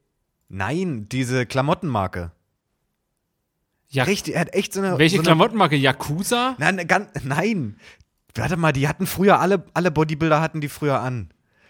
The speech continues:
Speaker 1: Ähm, fuck, wie hieß denn die? Uncle Sam.
Speaker 2: Uncle, Uncle Sam?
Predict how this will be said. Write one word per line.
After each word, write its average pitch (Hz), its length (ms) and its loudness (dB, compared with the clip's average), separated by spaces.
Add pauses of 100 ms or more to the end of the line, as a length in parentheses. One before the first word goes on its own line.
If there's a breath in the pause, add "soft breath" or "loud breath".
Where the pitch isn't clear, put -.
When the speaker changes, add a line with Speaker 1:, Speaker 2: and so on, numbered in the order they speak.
(140)
Speaker 1:
Ähm, 120 680 0 (560)
fuck, - 300 -12
wie 131 120 -4
hieß 165 200 -6
denn 147 140 -6
die? 113 200 -4 (100)
Uncle 220 220 2
Sam. 202 460 -2 (640)
Speaker 2:
Uncle, 202 560 -2
Uncle 180 320 0
Sam? 180 400 -2